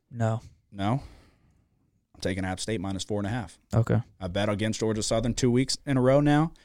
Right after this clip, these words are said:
Speaker 2: Going for the trifecta. We're two and oh. App State's defense sucks. I don't like Van Treese, so I don't think he's gonna be able to take a-, advantage of that porous App State secondary.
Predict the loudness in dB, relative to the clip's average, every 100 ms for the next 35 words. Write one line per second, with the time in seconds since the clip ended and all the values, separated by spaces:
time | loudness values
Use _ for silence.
0 | _ 0 0 2 0 2 4 4 4 4
1 | 6 4 2 -6 2 4 6 6 6 4
2 | -10 -20 -20 -20 -20 -20 -20 _ _ _
3 | _ 0 0 6 6 6 4 6 6 8
4 | 8 8 6 4 8 8 8 8 6 4
5 | 2 4 2 4 4 4 2 4 2 2
6 | 2 4 6 4 4 2 4 0 0 2
7 | 4 4 4 4 4 2 4 4 4 4
8 | 0 2 0 2 0 2 4 4 4